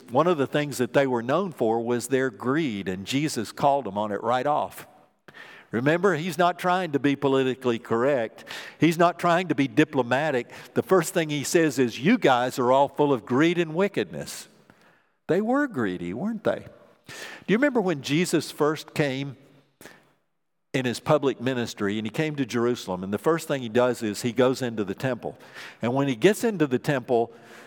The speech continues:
everybody is shocked because Jesus c-,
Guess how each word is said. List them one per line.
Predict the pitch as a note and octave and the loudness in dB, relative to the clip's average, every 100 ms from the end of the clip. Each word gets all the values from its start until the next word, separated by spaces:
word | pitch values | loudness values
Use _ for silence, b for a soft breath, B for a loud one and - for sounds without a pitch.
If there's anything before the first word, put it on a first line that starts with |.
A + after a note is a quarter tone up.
| B - | B 0
everybody | C#3 G#3+ F3+ F3 E3+ D3+ | 4 4 6 6 4 0
is | C3 A#2+ | -4 -4
shocked | - F3 E3+ D3+ B2 - | 0 2 4 4 0 -2
because | A#2 - C3+ A#2 | -2 4 2 2
Jesus | G#2+ C#3+ F#3+ E3 C3+ - | -2 2 2 2 -2 -2
c-, | - | -2